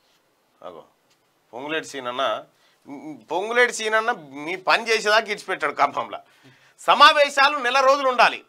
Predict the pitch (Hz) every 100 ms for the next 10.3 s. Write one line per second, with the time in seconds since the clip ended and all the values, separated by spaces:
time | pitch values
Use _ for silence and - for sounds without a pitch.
0 | _ _ - 202 285 269 254 254 254 247
1 | 214 254 254 247 240 202 - 233 208 190
2 | 147 - _ _ _ 139 233 - 214 240
3 | 247 226 208 240 240 226 226 214 202 214
4 | 220 208 196 202 190 190 185 156 156 202
5 | 208 180 180 190 196 170 185 190 180 185
6 | 165 170 180 175 165 165 160 156 160 226
7 | 240 - - 180 196 180 180 175 151 165
8 | 160 135 117 101 - - 202 190 208 247
9 | 233 226 233 233 240 214 196 170 170 160
10 | 127 104 80